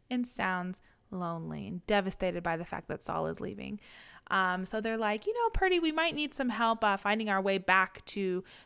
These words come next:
the forest. Do you mind just, like, guiding us?" And,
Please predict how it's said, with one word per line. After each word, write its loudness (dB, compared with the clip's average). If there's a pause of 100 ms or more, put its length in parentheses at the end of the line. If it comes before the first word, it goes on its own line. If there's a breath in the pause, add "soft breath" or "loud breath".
the -8
forest. 0
Do -6
you -2
mind -4
just, -8
like, -4
guiding -2
us?" -4
And, -8